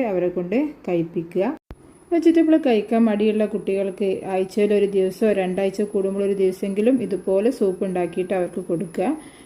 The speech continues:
വളരെ ഹെൽത്തിയാണ്. അപ്പോൾ നമുക്ക് ഇതിലേക്ക് എന്തൊക്കെ ചേരുവകളാണ് വേണ്ടത്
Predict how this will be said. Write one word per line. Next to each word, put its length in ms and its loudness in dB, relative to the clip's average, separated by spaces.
വളരെ 280 6
ഹെൽത്തിയാണ്. 720 0
അപ്പോൾ 240 2
നമുക്ക് 360 4
ഇതിലേക്ക് 340 -2
എന്തൊക്കെ 360 0
ചേരുവകളാണ് 680 2
വേണ്ടത് 320 -2